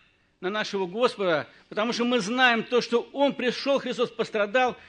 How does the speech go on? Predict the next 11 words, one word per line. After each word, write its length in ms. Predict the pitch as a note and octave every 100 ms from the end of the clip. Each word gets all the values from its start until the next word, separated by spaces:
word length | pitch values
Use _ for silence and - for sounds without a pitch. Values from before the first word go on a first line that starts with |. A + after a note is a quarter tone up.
| - -
и 100 | A#3+
умер 420 | A#3 A3 G#3+ F3+
за 200 | F3+ F#3+
грехи 460 | F#3+ F#3+ G3 G3 G3
наши, 680 | F3+ G3 G#3+ G3+ - B2+ G2 _ _ _ _ _ _ _ _ _ _
мы 140 | F3+
тогда 440 | F#3 F3 F#3 E3+ C#3 - _ _ _ _ -
будем 460 | E3+ F#3 D#3 C3 _ _ D#3+
бояться 800 | C3+ F3+ E3 G#3+ D#3 - G#3 D#3 - _ _ _ _ _ _ _ _ _ _ _ _
огорчить 760 | F3+ D#3+ D#3+ - G#3+ F3+ - - _ _ _ _
нашего 680 | F3 E3 D3+ - D3+ C#3+